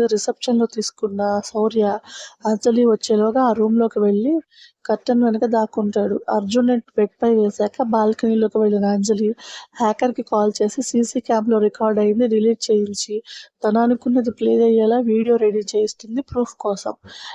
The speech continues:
హ్యాకర్‌తో మాట్లాడి లోపలికి వచ్చిన అంజలికి టేబుల్ మీద ఉన్న క్లోరోఫామ్ స్ప్రే చేసి ఆమెని బెడ్ పైన వేసి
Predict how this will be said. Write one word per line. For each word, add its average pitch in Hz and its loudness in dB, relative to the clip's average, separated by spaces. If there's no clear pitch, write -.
హ్యాకర్‌తో 247 -2
మాట్లాడి 233 0
లోపలికి 220 0
వచ్చిన 214 -4
అంజలికి 220 -2
టేబుల్ 226 0
మీద 226 2
ఉన్న 214 0
క్లోరోఫామ్ 220 -2
స్ప్రే - -2
చేసి 208 -2
ఆమెని 226 2
బెడ్ 208 -2
పైన 240 0
వేసి 208 0